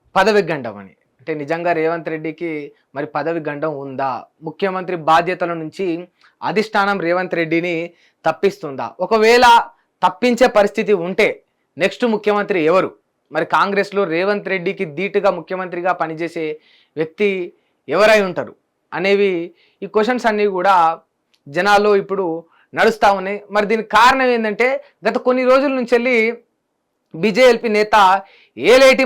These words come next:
మహేశ్వర్ రెడ్డి చేస్తున్న వ్యాఖ్యలే దీనికి ముఖ్య కారణం అని కూడా చెప్పొచ్చు. ఎందుకంటే అసలు రేవంత్ రెడ్డి ముఖ్యమంత్రి పదవికి సూటబుల్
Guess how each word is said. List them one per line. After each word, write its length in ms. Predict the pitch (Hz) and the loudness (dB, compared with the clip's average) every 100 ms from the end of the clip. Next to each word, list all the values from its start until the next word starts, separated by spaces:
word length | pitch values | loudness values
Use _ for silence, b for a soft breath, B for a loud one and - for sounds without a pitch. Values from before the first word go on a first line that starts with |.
| 220 | 2
మహేశ్వర్ 400 | 226 240 240 226 | 2 2 2 2
రెడ్డి 160 | 202 214 | 0 0
చేస్తున్న 320 | 202 202 202 208 185 202 b b - | -2 -2 0 2 0 -4 b b -4
వ్యాఖ్యలే 360 | 139 226 233 233 202 | 0 2 4 2 0
దీనికి 220 | 190 202 - | -2 -6 -4
ముఖ్య 180 | - 190 | -4 0
కారణం 240 | 170 165 165 | 0 0 -4
అని 100 | 151 | -4
కూడా 100 | 165 170 | -6 -6
చెప్పొచ్చు. 300 | 131 117 110 156 | -12 -16 -16 -10
ఎందుకంటే 400 | 196 190 185 202 185 170 170 b b b 156 | -6 -2 0 0 0 -2 -6 b b b -2
అసలు 200 | 214 208 180 | 2 2 4
రేవంత్ 420 | 220 240 233 220 | 4 2 0 0
రెడ్డి 260 | 214 190 226 240 226 - _ 175 | 0 0 0 0 -2 -8 _ -12
ముఖ్యమంత్రి 420 | 170 220 214 190 190 | -4 -2 -2 -2 0
పదవికి 280 | 190 185 170 | 0 0 -4
సూటబుల్ 360 | 170 180 180 | -4 -2 -4